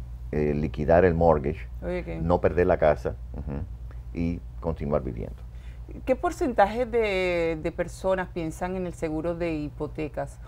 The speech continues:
Speaker 2: o conocen de este seguro? Porque me parece, este, muy relevante a la hora de tú decir, "Bueno, tengo una familia, tengo un niño pequeño,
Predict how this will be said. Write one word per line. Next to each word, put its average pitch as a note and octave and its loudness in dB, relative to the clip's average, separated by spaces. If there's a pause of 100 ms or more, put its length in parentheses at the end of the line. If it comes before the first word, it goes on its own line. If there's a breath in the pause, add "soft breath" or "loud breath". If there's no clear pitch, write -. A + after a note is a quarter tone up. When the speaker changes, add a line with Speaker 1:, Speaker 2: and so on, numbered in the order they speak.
(140 loud breath)
Speaker 2:
o F#3 -4
conocen F3+ 0
de F3+ 2
este F3+ -6
seguro? D#3+ -2 (240 loud breath)
Porque F3+ 4
me F3 2
parece, F3+ 4
este, F#3 -2
muy F3 -2
relevante A3 2
a G3+ 8
la F3 8
hora E3+ 6
de G#3 2
tú F3+ 0
decir, F#3 0
"Bueno, G3 0
tengo E3+ -4
una F#3+ -4
familia, F#3 0
tengo F3 -4
un F#3 -4
niño F#3+ -4
pequeño, E3+ -4